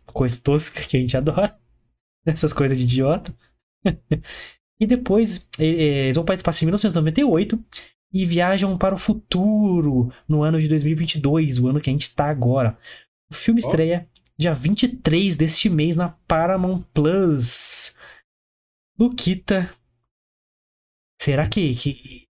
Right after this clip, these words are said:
Speaker 1: esse universo de mimimis e politicamente correto está fechando seu ciclo e vamos voltar pra, pra, pra era gostosa, a era do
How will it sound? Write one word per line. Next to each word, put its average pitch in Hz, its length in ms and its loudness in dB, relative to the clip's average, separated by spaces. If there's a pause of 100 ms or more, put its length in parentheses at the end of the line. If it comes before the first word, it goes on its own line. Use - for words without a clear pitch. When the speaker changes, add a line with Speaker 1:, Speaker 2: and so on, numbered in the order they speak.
(140)
Speaker 1:
esse - 120 0
universo 135 560 0
de 131 100 0
mimimis 131 600 2
e 123 60 0
politicamente 139 520 -2
correto 135 580 -2 (460)
está - 100 -6
fechando 196 400 0
seu 196 200 0
ciclo 220 380 0
e 165 60 2
vamos 180 240 0
voltar 180 420 0
pra, 220 180 0
pra, 170 180 -2
pra 147 260 -2
era 165 200 2
gostosa, 160 580 0
a 143 60 2
era 175 180 2
do 135 240 -2